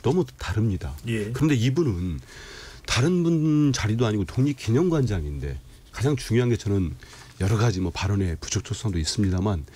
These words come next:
Speaker 1: 천구백사십팔 년 팔월 십오 일을 건국으로 본다는 건 저는 되게 위험하다고 봅니다. 왜냐하면 우리 헌법에도 어긋납니다. 우리 헌법 전문을 한번 보십시오. 다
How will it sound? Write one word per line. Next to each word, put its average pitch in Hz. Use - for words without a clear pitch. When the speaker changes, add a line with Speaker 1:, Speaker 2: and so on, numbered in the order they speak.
Speaker 1:
천구백사십팔 170
년 131
팔월 156
십오 151
일을 147
건국으로 120
본다는 95
건 82
저는 127
되게 104
위험하다고 107
봅니다. 85
왜냐하면 87
우리 123
헌법에도 160
어긋납니다. 82
우리 120
헌법 147
전문을 127
한번 95
보십시오. -
다 104